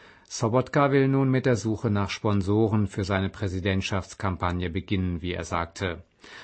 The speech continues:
Aus den Parteikassen hat die O D S für die Kampagne umgerechnet sechshunderttausend Euro versprochen.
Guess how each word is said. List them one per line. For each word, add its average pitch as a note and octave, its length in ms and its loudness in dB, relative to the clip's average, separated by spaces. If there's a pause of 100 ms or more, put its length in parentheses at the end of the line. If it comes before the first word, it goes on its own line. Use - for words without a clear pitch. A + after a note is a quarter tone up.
(140)
Aus A2+ 180 -2
den G#2+ 140 2
Parteikassen B2 800 0
hat C3 160 0
die A#2+ 100 0
O A#2 120 0
D G#2+ 100 2
S G#2+ 240 0
für G#2 160 -4
die G2 100 -4
Kampagne F#2+ 540 0
umgerechnet G2+ 720 -2
sechshunderttausend F#2+ 920 -4
Euro F#2+ 300 -2
versprochen. - 640 -8